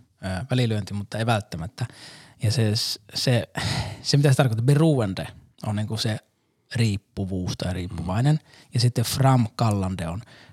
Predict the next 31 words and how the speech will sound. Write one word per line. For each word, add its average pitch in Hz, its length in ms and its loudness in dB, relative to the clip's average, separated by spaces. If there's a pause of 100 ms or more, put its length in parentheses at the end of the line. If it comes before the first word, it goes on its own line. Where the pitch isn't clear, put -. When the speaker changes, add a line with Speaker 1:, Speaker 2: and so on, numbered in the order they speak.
Speaker 1:
kalla 117 400 4 (120)
on 143 120 2
kutsua 127 480 4
Speaker 2:
Niin, - 200 0
Speaker 1:
ja 117 60 0
Speaker 2:
esiin 104 160 4
Speaker 1:
fram 131 240 6
Speaker 2:
ku-, 123 100 0
Speaker 1:
esiin. 123 460 2
Speaker 2:
esiin 110 260 4
kutsua. 120 260 2
Speaker 1:
Niin, 117 180 2 (100)
niin, 123 260 2 (140)
niin 127 120 2
se 151 80 6
on 160 60 4
vähän 165 180 6
niinku 160 120 6
semmoinen, 151 360 6 (120)
<laughs> 160 80 6
niinku, 151 280 0 (140)
mä 180 120 6
näen 196 180 6
sen 165 120 6
semmoisena 160 400 6
ihan 165 380 4
siis 147 280 0
visuaalisesti. 127 720 2
Mä 147 80 6
näen 165 240 6
silmiin, 135 480 4